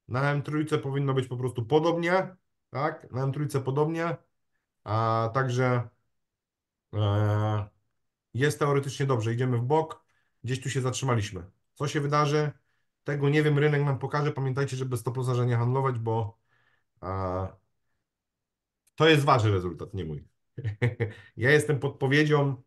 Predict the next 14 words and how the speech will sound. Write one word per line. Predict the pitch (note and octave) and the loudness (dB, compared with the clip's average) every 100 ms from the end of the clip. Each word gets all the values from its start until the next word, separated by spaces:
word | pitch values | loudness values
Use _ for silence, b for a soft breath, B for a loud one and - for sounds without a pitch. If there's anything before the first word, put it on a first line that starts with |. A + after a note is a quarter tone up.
| _ _ _ _ _ - | _ _ _ _ _ -6
a | F#2 G2 G2 G2 G2+ | -2 0 0 0 -2
czasem | C#3+ C#3+ C3+ | -2 0 -2
po | |
prostu | C3+ C3+ C3+ C3+ C3 B2+ A#2+ F#2+ - - _ - | 0 0 2 2 4 2 -2 -6 -14 -18 _ -8
zainspirować, | G2+ D3 D3+ D3 E3 D#3+ D3 D3 | 2 4 4 2 0 2 2 0
czasem | C3+ C3 B2+ | -4 -2 -4
opierdolić, | B2 C#3 C3+ D#3 C#3+ - | 2 2 4 2 2 -2
tak? | C3+ C3 | -4 -2
Bo | A#2+ | -2
niektórzy | B2 A#2 A#2+ | -2 -2 -4
chcą | A2 B2 | -2 -4
też | A#2+ B2+ | -2 -2
opierdolki, | C3 C#3+ D3 D#3+ D3+ | 0 0 4 2 2
gmachu. | C3 D3 D3 C#3+ C3 | 0 2 2 0 -4